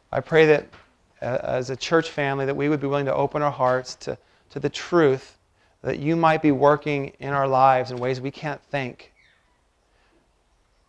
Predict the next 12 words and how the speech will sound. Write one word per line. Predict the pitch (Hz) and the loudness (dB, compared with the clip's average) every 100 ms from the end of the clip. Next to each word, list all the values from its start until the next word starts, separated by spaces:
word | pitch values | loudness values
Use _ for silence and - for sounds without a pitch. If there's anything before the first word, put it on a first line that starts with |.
| _ - | _ -6
That | 135 147 | -6 0
we, | 151 165 160 160 _ _ _ _ _ _ _ _ _ _ _ _ | 4 4 4 0 _ _ _ _ _ _ _ _ _ _ _ _
we | - 165 | 2 6
might | 185 185 | 8 10
be | 185 | 8
attracted | 180 185 170 175 160 | 10 12 12 10 0
to | - | 2
the, | 156 156 | 4 4
the | - | 2
powerful, | 143 - 160 160 160 | -4 6 8 8 6
beautiful | 135 151 151 147 | 2 2 2 2
horses, | 139 143 143 - 139 135 - | 4 6 4 2 0 -2 -14